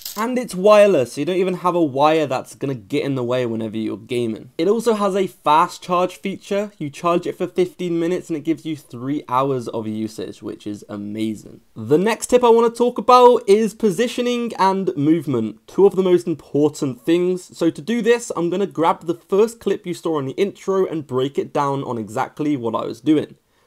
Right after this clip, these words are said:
First of all, I use the stim to increase my movement speed. The faster I am, the harder it is for them to hit the target. As soon as I enter this building, I get lit up from behind, so I quickly chuck a slide in there to throw his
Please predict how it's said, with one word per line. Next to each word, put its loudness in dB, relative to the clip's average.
First 0
of -2
all, 2
I 2
use -2
the -4
stim -2
to -4
increase -4
my 0
movement -6
speed. -8
The -6
faster 0
I 2
am, 0
the -4
harder 2
it 0
is 0
for -12
them 0
to -10
hit -2
the -6
target. -4
As -10
soon -4
as 0
I 2
enter -4
this 0
building, 2
I -2
get 0
lit 0
up 0
from -2
behind, -2
so -4
I -4
quickly -2
chuck -6
a 0
slide 2
in 0
there -2
to -10
throw -2
his -6